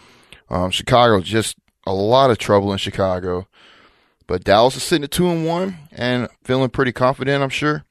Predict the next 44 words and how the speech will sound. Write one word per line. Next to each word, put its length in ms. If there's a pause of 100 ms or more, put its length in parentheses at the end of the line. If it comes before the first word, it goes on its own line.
(440)
Uh, 460
their 180
average 340
defense 580
looked 340 (340)
above 400
average 320
against 220
the 40
Bears 600
and 180
Brian 320
Hoyer. 420 (520)
And 420
John 180
Fox 240
has 100
already 200
gone 160
on 140
record 180
saying 300
that 100
he 100
doesn't 360
think 260
that, 320 (1040)
well, 100
he's 180
saying 340
that 240 (280)
Cutler's 320
not 160
guaranteed 420
his 120
starting 260
job 300
back 240
whenever 240
he 80
comes 240
back 280
from 160
his 240